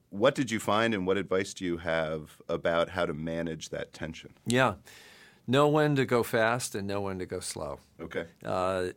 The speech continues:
Speaker 2: you know, Dan Kan-, uh, Dan Kahneman published a great book a few years ago called Thinking Fast and Slow.
Speaker 1: Absolutely.
Speaker 2: And, uh, we like to say there's a lot of wisdom in that. So,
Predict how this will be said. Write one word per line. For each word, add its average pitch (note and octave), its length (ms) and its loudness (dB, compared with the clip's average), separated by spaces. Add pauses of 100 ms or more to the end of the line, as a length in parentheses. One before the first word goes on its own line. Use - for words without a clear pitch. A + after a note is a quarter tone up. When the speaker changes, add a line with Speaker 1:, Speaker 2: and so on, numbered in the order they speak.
Speaker 2:
you A2 80 -6
know, F#2+ 80 -4
Dan A2 400 0
Kan-, G#2+ 400 -4
uh, G2+ 140 -2
Dan G#2 280 -2
Kahneman G#2 680 -4
published F#2 400 -8
a F2+ 40 -8
great F#2 440 -4 (180)
book F#2+ 280 -4
a F2 60 -8
few - 160 -8
years F#2 260 -4
ago F#2 220 -6
called F#2 260 -4
Thinking G2+ 380 -8
Fast F2+ 340 -4
and F2 100 -10
Slow. G2+ 360 -4
Speaker 1:
Absolutely. - 380 -14 (220)
Speaker 2:
And, G#2+ 640 0
uh, G2+ 260 0
we A2+ 180 2
like A2+ 220 2
to G#2+ 80 -4
say G#2 380 0
there's F#2+ 200 -4
a G#2 40 -2
lot G2+ 180 0
of F#2 80 -4
wisdom F#2 480 -6 (160)
in F#2 300 -6
that. F2 360 -6
So, G#2 540 0